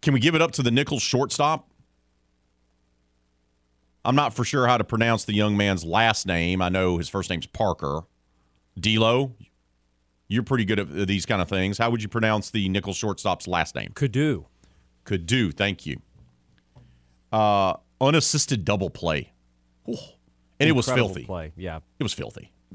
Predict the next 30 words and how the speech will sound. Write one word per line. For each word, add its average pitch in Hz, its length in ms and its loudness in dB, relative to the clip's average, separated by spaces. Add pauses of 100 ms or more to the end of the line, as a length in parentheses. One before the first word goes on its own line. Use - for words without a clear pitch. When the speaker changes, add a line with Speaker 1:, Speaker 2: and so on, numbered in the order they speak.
(180)
Speaker 2:
And 160 160 6
a 139 40 2
base 131 280 2
running 107 200 -2
error 85 360 -8
as - 120 -10
well. 78 200 -12
Shouldn't 190 260 2
have 143 80 2
been 131 120 0
a 120 40 -2
double 95 240 -6
play. 64 300 -12 (1300)
Speaker 1:
Correct. 107 360 0 (540)
Speaker 2:
But 151 200 2
still 147 300 6
an 123 60 2
incredible 110 400 -4
play. 67 220 -10
And 120 80 0
I - 20 4
mean, 156 220 4
and 147 160 4
you 151 140 8
understand 143 720 2
the 127 80 -2
runners, 131 520 0
you 123 80 -4
know, 101 300 -4
i-, - 220 -10